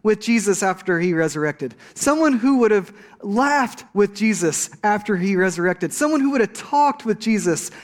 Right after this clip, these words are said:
after he resurrected, someone who would have physically touched the bodily resurrection of Jesus Christ after he resurrected. We have him dying for his faith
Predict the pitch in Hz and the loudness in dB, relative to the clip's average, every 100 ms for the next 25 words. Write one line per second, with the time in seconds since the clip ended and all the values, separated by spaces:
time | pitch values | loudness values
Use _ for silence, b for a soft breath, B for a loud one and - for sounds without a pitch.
0 | - 214 208 220 185 190 180 180 175 175 | -2 -2 2 2 4 2 2 -2 0 -4
1 | - 302 320 285 277 196 - B B - | -2 0 2 2 0 -2 -4 B B -2
2 | 311 320 - 285 208 - - 302 254 - | 0 0 -2 -2 -2 -6 -2 0 0 -2
3 | - - b b b 240 196 165 262 285 | -10 -12 b b b -2 -2 -2 0 2
4 | 294 294 269 233 277 269 240 220 269 - | 2 2 2 2 2 2 2 2 0 0
5 | 233 208 175 254 254 247 - 262 269 226 | 0 0 2 0 2 -4 -2 0 2 0
6 | - - 262 285 269 233 220 240 240 247 | -2 0 2 0 -2 -2 0 0 0 -2
7 | 254 214 B B - 285 311 294 285 214 | 0 -2 B B 0 2 4 2 0 -2
8 | 208 311 294 247 240 - 180 170 277 277 | 0 2 4 2 -2 -12 -8 -2 0 2
9 | 320 330 320 294 302 294 262 269 - 294 | 4 4 2 0 0 2 2 2 -2 0
10 | 320 311 156 - - | 2 2 0 -8 -20